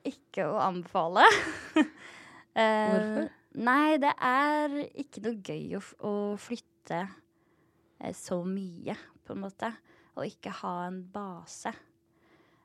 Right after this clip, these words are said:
Speaker 1: Eh, og... Jeg og søsteren min er jo veldig, veldig nære hverandre. Så det var liksom... Ja, det synes jeg var litt vanskelig å ikke ha hun med meg, på en måte.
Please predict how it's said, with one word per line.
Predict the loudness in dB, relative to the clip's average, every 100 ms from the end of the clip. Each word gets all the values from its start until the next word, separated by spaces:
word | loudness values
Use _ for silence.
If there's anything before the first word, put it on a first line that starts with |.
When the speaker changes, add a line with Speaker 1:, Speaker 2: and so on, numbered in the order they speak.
| _
Speaker 1:
Eh, | -6 -4 -2 -6 -10 _ -4
og... | -2 -2 -2 -4 -8 _ _ -6
Jeg | -4
og | -4 -6
søsteren | -10 -14 -10
min | -10 -8
er |
jo | -10 -10 -8
veldig, | -6 -6 -8 -10
veldig | -10 -10 -10 -10 -14 _ _ -6
nære | -4 -4 -6 -8 -8
hverandre. | -10 -10 0 0 0 _ _ _ _ _ _ _ _ -18
Så | -6
det | -4
var | -2 -2 -4
liksom... | -6 -6 -6 -6 -6 -10 -14 _ _
Ja, | -8
det | -8 -8
synes | -8
jeg |
var | -8 -6
litt | -6
vanskelig | -6 -8 -10 -8
å | -8
ikke | -12 _ -16 -16
ha | -12 -10 -8 -8 -12 _ _ _ _ _ _ _ _ _ _ _ _ _ -10
hun | -8 -6 -8
med | -8 -12 -10
meg, | -8 -10 -12
på |
en | -12 -12
måte. | -8 -8